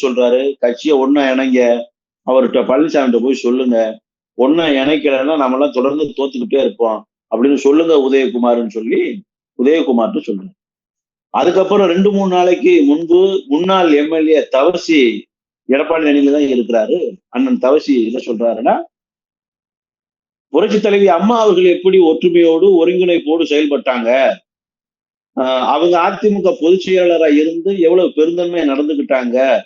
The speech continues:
என்பதை சுட்டிக்காட்டி ஒரு வலைத்தளத்துல பதிவு போட்டிருக்காரு. இதெல்லாம் எதுக்கு?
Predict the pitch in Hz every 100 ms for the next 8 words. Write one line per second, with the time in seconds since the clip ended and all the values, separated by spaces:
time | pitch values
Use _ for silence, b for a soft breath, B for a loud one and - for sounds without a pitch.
0 | _ - 131 127 120 123 - 113 95 -
1 | - 135 214 180 131 160 185 143 127 123
2 | 123 123 - 143 143 120 135 110 104 101
3 | 104 101 120 139 160 131 131 139 123 123
4 | 139